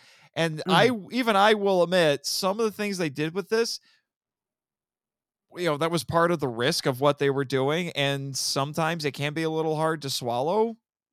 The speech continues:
Speaker 1: I, you know, I understand why, well, I should say I understand why it would be hard for, for some people to swallow.
Speaker 2: Mm-hmm.
Speaker 1: But again, I think it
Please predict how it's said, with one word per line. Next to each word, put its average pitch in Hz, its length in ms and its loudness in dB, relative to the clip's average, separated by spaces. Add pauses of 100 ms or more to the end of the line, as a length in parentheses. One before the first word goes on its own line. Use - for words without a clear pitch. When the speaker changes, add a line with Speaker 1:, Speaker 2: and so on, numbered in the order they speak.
(160)
Speaker 1:
I, 120 180 -4
you 131 120 -6
know, 113 60 -4
I 160 220 2
understand 165 320 -2
why, 127 160 -2
well, 135 120 0
I 131 220 2
should 139 180 -8
say 135 200 -2
I 127 200 0
understand 131 320 -4
why 135 100 2
it 143 40 2
would 135 80 -2
be 139 80 0
hard 131 260 -4
for, 113 160 -12
for 127 260 -6
some 135 200 -8
people 135 240 -6
to 127 80 -8
swallow. 123 480 -4 (720)
Speaker 2:
Mm-hmm. 156 240 -4
Speaker 1:
But 170 100 4
again, 160 380 4
I 135 180 0
think 170 300 -4
it 151 180 2